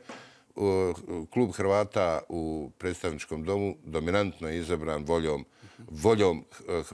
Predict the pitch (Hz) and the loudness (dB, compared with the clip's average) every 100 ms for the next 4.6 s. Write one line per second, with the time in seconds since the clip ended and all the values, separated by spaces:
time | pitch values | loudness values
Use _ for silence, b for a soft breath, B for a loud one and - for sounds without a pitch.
0 | 64 87 87 90 80 71 73 80 71 - | -12 -6 -4 -2 -4 -8 -8 -6 -6 -8
1 | 65 62 55 - - B B B B - | -12 -10 -12 -14 -20 B B B B 0
2 | 90 95 123 156 139 117 139 147 151 123 | 2 4 4 4 2 4 4 4 2 4
3 | 123 131 160 156 147 143 180 175 - 139 | 6 6 6 6 6 4 4 4 4 2
4 | - 208 - 117 92 | 4 2 4 4 4